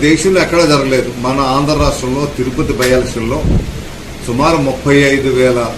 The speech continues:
ఐడెంటిటీ కార్డులు రాత్రికి రాత్రి డౌన్లోడ్ చేసి వాళ్ళు బై ఎలక్షన్ జరిపించుకున్నారు. అది వెలుగులోకి రావడానికి, వాళ్ళ మీద చర్యలు తీసుకోవడానికి ఇన్ని సంవత్సరాలు పట్టింది. మొన్ననే కోర్టు డైరెక్షన్ ఆర్డర్స్ కూడా వచ్చాయి.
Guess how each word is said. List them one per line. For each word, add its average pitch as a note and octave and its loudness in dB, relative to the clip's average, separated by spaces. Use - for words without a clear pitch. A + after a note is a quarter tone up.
ఐడెంటిటీ D3+ 0
కార్డులు A#2+ 0
రాత్రికి C#3 -2
రాత్రి B2+ -4
డౌన్లోడ్ B2+ 0
చేసి A#2 -4
వాళ్ళు A#2+ 0
బై A2+ 0
ఎలక్షన్ B2 -2
జరిపించుకున్నారు. A2+ 0
అది D#3+ 4
వెలుగులోకి F3 6
రావడానికి, D#3+ 2
వాళ్ళ D3 2
మీద D#3 0
చర్యలు D#3 4
తీసుకోవడానికి C#3 0
ఇన్ని A#2+ -4
సంవత్సరాలు A#2 -4
పట్టింది. G#2+ -6
మొన్ననే B2 -2
కోర్టు A#2 -2
డైరెక్షన్ A2+ -2
ఆర్డర్స్ A2 0
కూడా A2 -2
వచ్చాయి. - -4